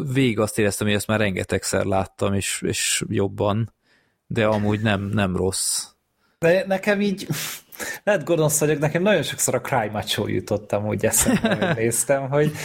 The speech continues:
Speaker 1: Jó.
Speaker 2: hogy így, ez, ez ilyen, ilyen harminc vagy negyven évvel ezelőtt ilyen Clint Eastwood így magának csinált egy filmet, ahol így saját magát sztárolja, meg összeszedi a,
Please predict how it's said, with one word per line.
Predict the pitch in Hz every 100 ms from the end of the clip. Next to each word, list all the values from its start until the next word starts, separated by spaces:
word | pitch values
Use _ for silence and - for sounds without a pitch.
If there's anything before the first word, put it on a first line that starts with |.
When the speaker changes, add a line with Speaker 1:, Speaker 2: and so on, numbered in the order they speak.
| 208
Speaker 1:
Jó. | - 139
Speaker 2:
hogy | 104
így, | 104 139 - - 135
ez, | 127 196 226 -
ez | 196
ilyen, | 220 220 220
ilyen | 226 226 233
harminc | - 285 320 175 156 -
vagy | 170
negyven | 170 220 185 160
évvel | 170 143 143
ezelőtt | 170 190 185 190 202
ilyen | 196 190
Clint | 220 262 165 131
Eastwood | 127 - 143 143
így | 147
magának | 170 151 113 110 117 117
csinált | - 143 104 98 101 -
egy | 107
filmet, | 110 - 110 95 104 110
ahol | 107 113
így | 113
saját | - 143 95 98 -
magát | 104 90 -
sztárolja, | - - 95 92 185 185
meg | 196 196
összeszedi | 175 - 160 - 147 143 139 139
a, | 135 135